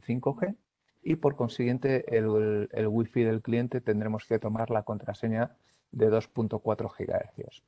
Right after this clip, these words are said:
¿vale? Entonces, como veis, seleccionamos el router, introduciríamos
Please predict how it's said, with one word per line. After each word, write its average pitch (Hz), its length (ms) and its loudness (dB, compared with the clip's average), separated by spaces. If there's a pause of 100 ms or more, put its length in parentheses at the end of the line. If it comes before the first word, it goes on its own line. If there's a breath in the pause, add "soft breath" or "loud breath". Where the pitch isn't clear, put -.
(120)
¿vale? 120 260 -4 (420 soft breath)
Entonces, 101 420 -4
como 101 220 -2
veis, 120 420 0
seleccionamos 98 760 -6
el 104 120 -2
router, 160 560 -2
introduciríamos 98 880 -4